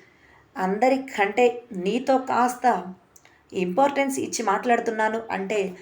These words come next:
మీరు కాలేజీలో నా సీనియర్, తెలిసిన వ్యక్తి అని మాత్రమే తప్ప మీ మీద ప్రేమతో అయితే కాదు. నేను మాట్లాడే తీరు మీకు ప్రేమగా అనిపించి ఉంటే I am sorry. దయచేసి ఇకపైన నా మీద ఈ లవ్, ఎఫెక్షన్ అంటూ పెంచుకోవద్దు"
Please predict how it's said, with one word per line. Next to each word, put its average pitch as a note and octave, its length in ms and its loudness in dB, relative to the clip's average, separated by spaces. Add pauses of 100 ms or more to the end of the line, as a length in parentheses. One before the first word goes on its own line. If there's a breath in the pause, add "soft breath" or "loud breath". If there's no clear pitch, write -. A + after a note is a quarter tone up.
(220 loud breath)
మీరు B3+ 220 4
కాలేజీలో A#3+ 680 2
నా G3+ 200 0
సీనియర్, G3 460 0 (420 soft breath)
తెలిసిన C4 380 2
వ్యక్తి A3 440 0
అని G3+ 180 0
మాత్రమే F3+ 500 -2
తప్ప F#3 520 -2 (340 loud breath)
మీ A#3+ 200 2
మీద C4 180 6 (180)
ప్రేమతో A3+ 480 2
అయితే G3 260 0
కాదు. F#3+ 300 0 (340 loud breath)
నేను A#3 360 4
మాట్లాడే B3+ 500 6
తీరు A#3 440 -2 (240)
మీకు G#3+ 440 -4 (160)
ప్రేమగా B3 420 2
అనిపించి A3+ 500 -2
ఉంటే G#3 380 -2 (300)
I F#3 40 2
am F#3 80 0
sorry. F#3+ 400 2 (440 loud breath)
దయచేసి G#3 480 4
ఇకపైన A3+ 480 2
నా G3+ 160 2
మీద F#3+ 180 0 (140)
ఈ G#3+ 120 4
లవ్, F#3 480 4
ఎఫెక్షన్ G#3+ 420 -2
అంటూ F#3 300 -2
పెంచుకోవద్దు" G3 840 2